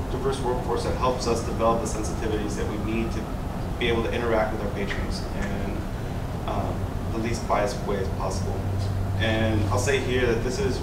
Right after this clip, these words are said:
one of the things that I'm most proud of having graduated from Kings County, 'cause I think this is one of the few places, um, that will see that level of diversity at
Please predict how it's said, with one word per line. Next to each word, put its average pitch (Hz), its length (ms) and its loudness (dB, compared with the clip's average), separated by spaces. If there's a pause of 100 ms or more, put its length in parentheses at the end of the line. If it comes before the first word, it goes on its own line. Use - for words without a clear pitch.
(120)
one 120 140 4
of 120 100 2
the 113 100 0
things 113 400 0
that 107 80 0 (120)
I'm 110 140 2
most 113 300 2
proud 107 220 4
of - 100 0 (160)
having 110 280 0
graduated 107 480 0
from - 140 0
Kings - 220 -2
County, 101 260 0 (440)
'cause 135 140 0
I - 20 -
think 147 140 0
this 131 140 0
is 127 100 0
one 127 140 2
of 127 60 2
the 117 60 0 (140)
few 131 240 0
places, 113 580 0 (140)
um, 107 400 -2 (800)
that - 140 0
will 127 140 2
see 127 520 0 (400)
that 120 220 4
level 123 200 4
of 120 60 0
diversity 113 500 0
at 98 60 0